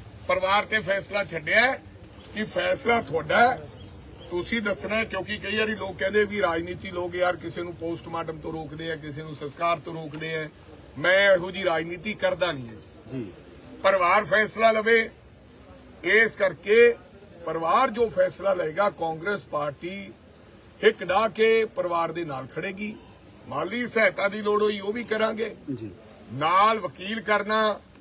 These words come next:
Speaker 1: ਉਹ ਵੀ ਕਰਾਂਗੇ, ਲੜਾਈ ਲੜਨੀ ਪਈ ਇਹਨਾਂ ਦੇ ਗੁੰਡਿਆਂ ਦੇ ਖਿਲਾਫ, ਗੈਂਗਸਟਰਾਂ ਦੇ ਖਿਲਾਫ, ਮੈਂ ਰੋਜ਼ਾਨਾ ਬੋਲਦਾ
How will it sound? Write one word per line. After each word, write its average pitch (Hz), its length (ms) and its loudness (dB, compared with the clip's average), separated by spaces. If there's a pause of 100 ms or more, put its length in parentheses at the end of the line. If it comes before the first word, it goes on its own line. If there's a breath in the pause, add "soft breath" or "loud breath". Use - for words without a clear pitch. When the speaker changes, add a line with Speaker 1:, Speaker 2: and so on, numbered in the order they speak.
(240)
Speaker 1:
ਉਹ 208 100 4
ਵੀ 247 140 -4
ਕਰਾਂਗੇ, 214 560 4 (600)
ਲੜਾਈ 196 360 6
ਲੜਨੀ 208 460 0
ਪਈ 196 640 -4
ਇਹਨਾਂ 202 280 -2
ਦੇ 190 120 -4 (180)
ਗੁੰਡਿਆਂ 156 360 -2
ਦੇ 185 120 -8
ਖਿਲਾਫ, 147 420 -4 (140)
ਗੈਂਗਸਟਰਾਂ 156 540 -6
ਦੇ 180 100 -10
ਖਿਲਾਫ, 151 340 -6
ਮੈਂ 175 160 -6
ਰੋਜ਼ਾਨਾ 151 420 -6
ਬੋਲਦਾ 170 480 -2